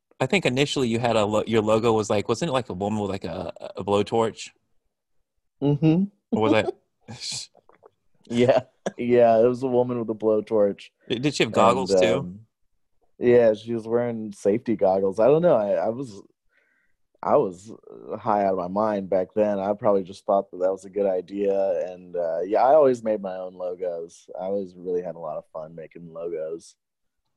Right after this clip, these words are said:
Speaker 1: Okay, so Locos for Logos or whatever, that guy. I remember there was a guy that was making everybody's logos for a while.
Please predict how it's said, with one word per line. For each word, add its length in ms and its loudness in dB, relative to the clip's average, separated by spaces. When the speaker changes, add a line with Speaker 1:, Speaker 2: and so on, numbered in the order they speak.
Speaker 1:
Okay, 360 4
so 140 0
Locos 460 2
for 140 -2
Logos 420 2
or 60 0
whatever, 320 2
that 140 -2
guy. 320 0
I 60 2
remember 240 0
there 100 4
was 80 -4
a 80 -4
guy 180 4
that 100 2
was 140 -6
making 300 -4
everybody's 420 -2
logos 320 -2
for 160 -4
a 60 0
while. 420 -4